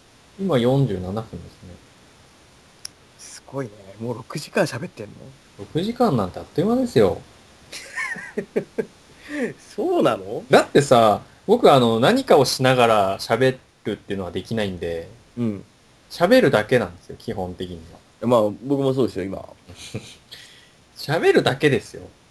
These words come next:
Speaker 2: <laughs>
Speaker 1: 六時間ですよ。
Speaker 2: すごいね。
Speaker 1: すごいね。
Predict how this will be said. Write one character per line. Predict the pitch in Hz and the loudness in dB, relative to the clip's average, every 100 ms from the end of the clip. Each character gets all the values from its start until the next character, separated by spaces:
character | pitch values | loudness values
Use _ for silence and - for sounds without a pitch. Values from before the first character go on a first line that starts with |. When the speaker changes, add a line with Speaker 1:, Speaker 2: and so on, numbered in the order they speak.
| _ _ | _ _
Speaker 2:
<laughs> | - - 151 185 190 - 165 - - - - - - - _ _ _ _ _ _ - | -10 0 4 6 6 6 0 0 -8 -8 -12 -14 -20 -20 _ _ _ _ _ _ -2
Speaker 1:
六 | 135 139 208 | -2 0 -4
時 | 233 | -4
間 | - - | -8 -10
で | |
す | - - | -12 -20
よ。 | - _ _ _ _ _ _ _ _ | -20 _ _ _ _ _ _ _ _
Speaker 2:
す | - | -18
ご | 104 110 | -10 -10
い | 95 | -10
ね。 | 92 _ _ _ - | -18 _ _ _ -16
Speaker 1:
す | - | -12
ご | - 135 | -4 -2
い | 113 | 0
ね。 | 113 123 | 0 -2